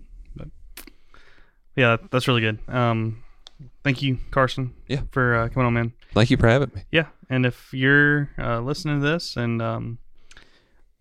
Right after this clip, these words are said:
Speaker 1: I know our little outro after this says this, but, um, when we put this in the outro, we really do mean it. Um, I really do mean it. Um, if you have questions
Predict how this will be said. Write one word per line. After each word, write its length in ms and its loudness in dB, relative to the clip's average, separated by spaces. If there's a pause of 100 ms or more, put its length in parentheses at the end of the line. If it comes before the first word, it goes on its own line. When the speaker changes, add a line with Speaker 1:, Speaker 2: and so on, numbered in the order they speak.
(640)
Speaker 1:
I 60 -2
know 260 6
our 140 6
little 220 -2
outro 640 0 (180)
after 260 -6
this 160 -4
says 280 -8
this, 260 -10
but, 320 -10 (240)
um, 420 -8 (180)
when 200 0
we 100 2
put 200 -2
this 180 -2
in 100 -4
the 80 -2
outro, 220 -6
we 100 -4
really 240 -4
do 140 -6
mean 180 -4
it. 160 -10 (140)
Um, 180 -12
I 80 -2
really 300 2
do 100 -4
mean 160 -6
it. 140 -12 (840)
Um, 420 -8
if 420 -6 (460)
you 800 0 (1040)
have 280 -4
questions 840 -10